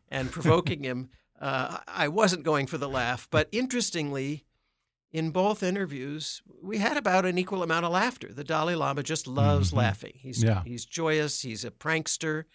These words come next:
Speaker 1: He, um, he asks questions that he knows are, um, are gonna, uh, elicit some humor.
Speaker 2: <laughs>
Speaker 1: He, he, uh, you know, we were talking about, you know, I said to him at one point, um,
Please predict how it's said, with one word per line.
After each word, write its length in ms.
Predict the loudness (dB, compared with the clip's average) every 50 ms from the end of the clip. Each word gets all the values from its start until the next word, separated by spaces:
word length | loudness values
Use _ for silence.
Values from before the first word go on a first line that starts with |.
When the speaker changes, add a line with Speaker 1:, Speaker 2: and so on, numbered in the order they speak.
| _ _ _ _ _ _ _ _ _ _ _
Speaker 1:
He, 280 | -10 -8 -6 -4 -4 -4
um, 380 | -2 -4 -4 -4 -6 -8 -10 -12 _ _ _ _ _ _ _
he 340 | -16 -12 -10 -10 -8 -8 -4
asks 400 | 0 0 0 0 0 -2 -4 -6
questions 600 | -4 -2 -2 -2 -2 -2 -6 -6 -6 -6 -6 -6 -6
that 180 | -6 -6 -6 -8
he 220 | -10 -12 -10 -8
knows 640 | -6 -4 -4 -4 -4 -4 -6 -6 -6 -4 -4 -6 -6 -8 -10
are, 400 | -10 -8 -8 -8 -8 -8 -8 -10
um, 380 | -10 -10 -12 -14 -16 -18 -20 -20 -20 _ _
are 60 | -16
gonna, 260 | -14 -12 -10 -10 -10 -12 -14 -18 -18
uh, 100 | -18 -18 -16 -16
elicit 520 | -14 -12 -10 -6 -4 -4 -4 -4 -6 -8
some 240 | -8 -8 -8 -8 -8
humor. 460 | -8 -8 -8 -6 -8 -8 -10 -10 -12 -16 _ _ _ _
Speaker 2:
<laughs> 140 | -2 -2 -2 -2 _ _ _
Speaker 1:
He, 140 | -18 -18 -18 -20 _
he, 280 | -16 -14 -12 -10 -10 -8
uh, 240 | -8 -8 -10 -10 -12 -14 -18 -20 _ _ _ _ _ _ _ _ _ _ _ _ _ _ _ _ _ _ _ _ _ _ _ _ _ _
you 80 | -8 -6
know, 60 | -6
we 120 | -6 -6 -6
were 100 | -8 -8
talking 500 | -4 -2 -2 -2 -2 -2 -6 -6 -6 -8
about, 500 | -10 -10 -8 -8 -8 -8 -8 -10 -14 -20 -20 -20 _
you 80 | -8 -6
know, 60 | -6
I 40 | -4
said 240 | -4 -4 -4 -6 -6
to 60 | -8
him 160 | -8 -8 -10
at 80 | -10 -10
one 220 | -10 -10 -10 -10
point, 340 | -10 -12 -10 -10 -10 -12 -14 -14
um, 440 | -14 -12 -12 -12 -12 -14 -16 -16